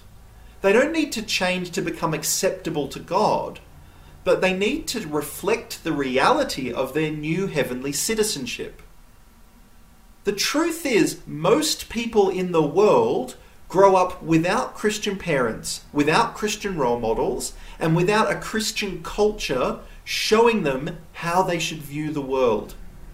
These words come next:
These people need to hear the gospel. And when they respond they need to learn how God wants his people to live, what things from their past are not acceptable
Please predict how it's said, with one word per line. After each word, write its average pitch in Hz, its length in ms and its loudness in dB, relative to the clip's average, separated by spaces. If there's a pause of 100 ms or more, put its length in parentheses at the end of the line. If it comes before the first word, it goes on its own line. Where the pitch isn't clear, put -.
(1160)
These 254 300 2
people 208 500 -2
need 170 360 -2
to 214 100 -2
hear 139 320 0
the 139 100 -2
gospel. 147 840 -2 (720)
And 214 320 2
when 294 300 6
they 254 380 2 (240)
respond 214 1120 -2 (680)
they 202 200 2
need 233 320 0
to 311 100 -4
learn 160 320 0
how 175 220 -2
God 165 440 0
wants 160 380 -2
his 185 260 -6
people - 420 -6
to - 140 -8
live, 196 640 -6 (360)
what 220 340 4
things 220 360 -2
from 185 200 -4
their 151 200 2
past 196 580 -2
are 156 60 -2
not 156 260 -2
acceptable 131 880 -2